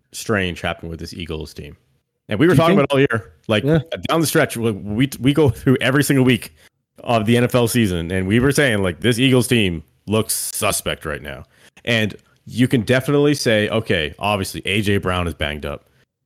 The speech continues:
Speaker 1: and Jalen Hurts is out there with eight fingers. So, I guess you always have eight fingers. Seven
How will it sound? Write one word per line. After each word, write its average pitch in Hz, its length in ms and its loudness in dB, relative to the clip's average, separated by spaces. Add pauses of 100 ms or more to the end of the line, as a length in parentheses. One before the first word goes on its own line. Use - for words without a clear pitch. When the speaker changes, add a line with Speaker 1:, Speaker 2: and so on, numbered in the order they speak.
(100)
Speaker 1:
and 80 320 -4 (180)
Jalen 147 280 2
Hurts 151 200 2
is 113 100 -4
out 131 220 0
there 135 120 4
with 117 260 0 (460)
eight 156 180 0
fingers. 104 480 -2 (540)
So, 95 340 0 (600)
I 113 80 0
guess 113 100 0
you 117 80 4
always 98 140 4
have 82 100 -2
eight 78 140 -2
fingers. 73 300 -10 (100)
Seven - 240 4